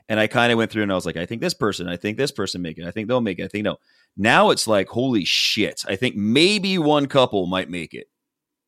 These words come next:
and they might make it a couple more weeks." Like, we're only in, like, week, I think they j-, they just got back, in the last episode, they just got back from their honeymoons, and now they're moving in with each other, and these dudes,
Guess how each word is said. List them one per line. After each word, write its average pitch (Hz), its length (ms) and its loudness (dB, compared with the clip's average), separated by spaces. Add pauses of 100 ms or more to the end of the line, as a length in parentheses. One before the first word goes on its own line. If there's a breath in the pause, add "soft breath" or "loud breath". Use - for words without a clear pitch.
(460)
and 113 160 2
they 117 120 4
might 123 360 4
make 113 320 0
it 107 240 2
a 90 60 -6
couple 104 340 0
more 95 240 -2
weeks." - 680 -4 (560)
Like, 120 160 0
we're 220 160 2
only 208 260 0
in, 139 100 0
like, 117 280 -2 (520)
week, 120 380 0
I 117 60 2
think 165 160 0
they 170 100 4
j-, 104 220 -6
they 135 180 0
just 113 400 0
got 127 220 2
back, 98 260 2
in 95 60 -2
the 95 60 0
last 123 260 0
episode, 104 380 -2
they 95 100 0
just 95 420 -2
got 101 240 0
back 90 280 -2
from 87 280 -4
their 80 380 -10 (200)
honeymoons, 139 680 0
and 98 80 -2
now 107 160 2
they're 107 100 0
moving 95 320 -2
in 92 100 -2
with 113 120 -4
each 131 200 -4
other, 160 360 0 (500)
and 107 540 0 (640)
these 190 300 0
dudes, 226 540 2